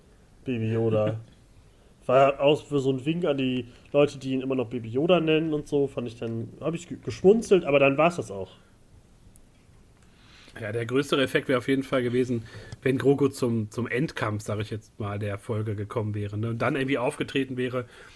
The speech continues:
Speaker 2: wäre das ein größerer Aha-Moment gewesen, als ihn so in den ersten fünf Minuten schon da reinzuschieben.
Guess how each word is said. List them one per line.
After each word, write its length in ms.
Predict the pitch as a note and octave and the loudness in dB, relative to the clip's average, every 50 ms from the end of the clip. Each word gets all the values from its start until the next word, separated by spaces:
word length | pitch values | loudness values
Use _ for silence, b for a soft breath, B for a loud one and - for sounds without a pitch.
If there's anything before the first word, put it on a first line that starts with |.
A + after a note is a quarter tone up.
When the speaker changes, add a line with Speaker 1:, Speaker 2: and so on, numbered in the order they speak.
| B B B - - | B B B -16 -6
Speaker 2:
wäre 120 | - A#2+ B2 | -4 -2 0
das 200 | B2+ A#2+ - - | 0 -2 -2 -6
ein 60 | A#2+ | -4
größerer 400 | A2+ B2 C#3 C3+ - C3 A#2 A2 | 0 0 0 0 -2 -6 -4 -2
Aha-Moment 540 | G#2+ G2+ G#2+ A2 C3 D#3 C#3+ B2 A#2+ A#2 - | -4 -2 0 0 -2 -2 -2 -4 -4 -4 -4
gewesen, 340 | - A#2 A#2+ B2+ B2 C3 | -2 0 0 0 0 -2
als 180 | B2 A2+ A2+ - | -6 -8 -6 -6
ihn 100 | A#2+ A2+ | -6 -6
so 100 | A2 B2 | -4 -4
in 80 | A2+ A2 | -4 -4
den 80 | A2 G#2+ | -6 -8
ersten 220 | A#2+ - - C#3 | -10 -10 -8 -8
fünf 240 | A#2 - C#3+ C3+ - | -6 -4 -6 -6 -4
Minuten 320 | C#3+ C3 C3+ C#3+ C#3+ - A2+ | -4 -2 -2 -2 -4 -6 -6
schon 180 | - C3 B2 A#2 | -4 -2 -2 -2
da 80 | A2 | -2
reinzuschieben. 760 | G#2 G#2 A2 D3 D3 - D3 - - - C#3+ C#3 B2+ B2 B2 | -2 -2 -4 -4 -4 -6 -8 -8 -4 -2 -2 -2 -2 -4 -6